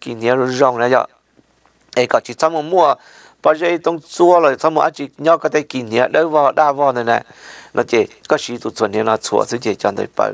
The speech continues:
大呢。比较都叫昨天那么你，你就弱的，你是伤了呀。这个错，这人家这几年是伤，这出头是伤了。这叫领导，呃，都有啊，姑姑摸到跟个李天生聊天呢，哎，你们都学，都有天。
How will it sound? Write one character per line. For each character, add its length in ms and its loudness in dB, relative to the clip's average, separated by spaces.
大 260 -2
呢。 140 0
比 120 -2
较 100 4
都 160 -4
叫 160 0
昨 140 -4
天 160 -2
那 80 -4
么 120 0
你， 300 -8
你 240 -6
就 80 0
弱 380 2
的， 120 2
你 120 -6
是 120 -6
伤 260 0
了 120 -2
呀。 180 0
这 120 0
个 140 2
错， 220 0
这 120 -8
人 220 -6
家 180 0
这 140 -2
几 180 -10
年 220 -2
是 100 -2
伤， 300 -2
这 140 -4
出 240 -10
头 160 -2
是 120 -4
伤 140 -2
了。 200 -2
这 120 -4
叫 80 4
领 140 -2
导， 80 2
呃， 480 0
都 120 2
有 140 2
啊， 80 4
姑 160 -4
姑 100 -6
摸 200 -4
到 240 0
跟 180 -6
个 80 -4
李 140 -4
天 180 -6
生 140 -4
聊 100 0
天 180 -2
呢， 140 -4
哎， 80 -4
你 60 -2
们 160 -2
都 100 0
学， 300 0
都 140 0
有 180 0
天。 320 0